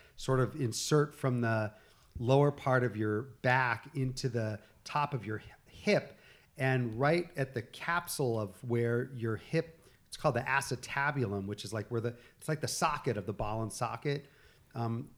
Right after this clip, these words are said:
so it really wasn't so much, I think, my back as much as it was kind of the, the part of the mechanism of the hip where I tore something there.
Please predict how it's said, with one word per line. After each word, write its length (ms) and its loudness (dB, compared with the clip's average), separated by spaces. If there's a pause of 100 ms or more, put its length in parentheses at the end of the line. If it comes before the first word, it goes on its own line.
(160)
so 200 -2
it 60 2
really 280 2
wasn't 340 0
so 240 -2
much, 240 0
I 80 -4
think, 240 -8
my 140 -4 (100)
back 400 -4
as 140 -10
much 260 -8
as 120 -12
it 100 -12
was 280 -8
kind 220 -8
of 60 -10
the, 80 -10 (240)
the 220 -8 (360)
part 240 0
of 80 -2
the 80 -6
mechanism 560 -4
of 140 -8
the 60 -12
hip 340 -4 (340)
where 140 8
I 20 8
tore 720 8 (320)
something 520 -4
there. 360 -2